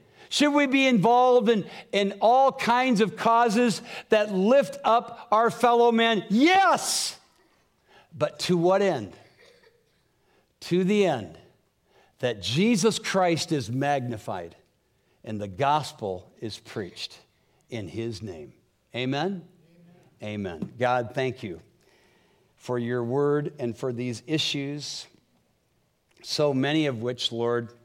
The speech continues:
have complexity written all over them. And yet, Lord, there are, there is simplicity here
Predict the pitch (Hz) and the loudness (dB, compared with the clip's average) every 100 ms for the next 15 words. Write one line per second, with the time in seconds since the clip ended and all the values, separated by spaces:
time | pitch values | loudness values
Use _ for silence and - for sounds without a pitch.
0 | _ _ _ _ _ _ - 131 117 - | _ _ _ _ _ _ -4 -4 -4 -4
1 | 131 - - 170 165 - 120 104 90 - | -6 -6 -4 -4 -4 -8 -4 -6 -8 -16
2 | _ _ _ _ _ _ _ _ _ _ | _ _ _ _ _ _ _ _ _ _
3 | _ _ _ - 120 143 127 127 123 127 | _ _ _ -12 -6 -6 -2 -2 0 0
4 | 139 151 127 104 92 90 98 _ _ _ | 0 -2 -4 -6 -6 -10 -20 _ _ _
5 | _ _ _ _ _ _ _ _ _ _ | _ _ _ _ _ _ _ _ _ _
6 | _ _ _ 120 127 165 175 147 160 143 | _ _ _ -6 -2 -2 0 0 2 0
7 | 135 131 123 131 - _ 120 127 131 127 | 0 0 -2 -6 -16 _ -6 -2 0 0
8 | - - 147 131 - 180 180 160 120 98 | -2 -2 -2 -4 -4 -4 -2 -4 -4 -8
9 | 92 120 104 92 | -8 -8 -6 -8